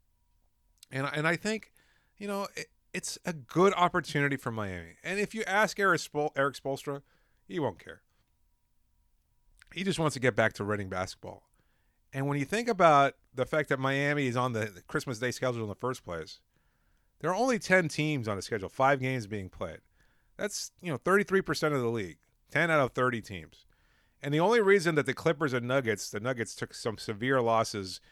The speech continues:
in free agency and probably will not be the contenders they were over the last couple seasons. The only reason that they're there in the first place is because it's a late tip-off, ten thirty tip-off. So think about that.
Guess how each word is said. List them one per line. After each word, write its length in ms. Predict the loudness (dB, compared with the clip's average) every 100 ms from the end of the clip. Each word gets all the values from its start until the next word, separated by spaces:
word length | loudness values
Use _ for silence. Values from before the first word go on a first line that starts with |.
| _
in 120 | -14 -10
free 260 | -6 -2
agency 560 | -2 -2 -6 -10 -10 -10
and 220 | -8 -10
probably 360 | -6 0 2 2
will 120 | 0
not 260 | -2 -4 -2
be 300 | -4 -4 -10 -18 _
the 100 | -10
contenders 600 | -6 -8 -2 -2 -2 -2
they 100 | -2
were 220 | -2 -4
over 100 | -4
the 60 | -6
last 220 | -4 -4
couple 220 | -8 -10
seasons. 520 | -10 -8 -8 -10 -14 -20 _ _ _ _ _ -8
The 180 | -2 -2
only 240 | 2 2 4
reason 320 | 4 4 4
that 120 | 2
they're 120 | 2 4
there 160 | 4
in 60 | 2
the 80 | 0
first 260 | -2 -2
place 240 | -4 -6 -6
is 300 | -10 -12 -20 _ _
because 640 | -12 -4 0 0 -4 -10 -12 _
it's 200 | -14 -10
a 60 | -8
late 440 | -8 -4 -4 -6 -10
tip-off, 460 | -4 -4 -4 -12 -12
ten 240 | -6 -6 -4
thirty 260 | -2 -2 -4
tip-off. 400 | -10 -14 -14 -14
So 280 | -10 -10 -10 0
think 160 | 0 4
about 240 | 2 2
that. 240 | -4 -12